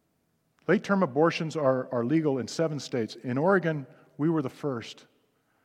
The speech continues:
That's been legal since nineteen eighty-three in Oregon, right up until due date. Now,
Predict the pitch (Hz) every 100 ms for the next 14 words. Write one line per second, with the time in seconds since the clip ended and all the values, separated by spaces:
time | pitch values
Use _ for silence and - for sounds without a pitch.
0 | - 165 - 208 151 156 156 131 131 110
1 | 143 139 135 127 120 101 160 147 101 101
2 | 95 101 101 _ _ _ _ _ _ _
3 | _ _ _ _ _ 120 135 139 139 -
4 | 131 160 135 - - _ _ _ - 139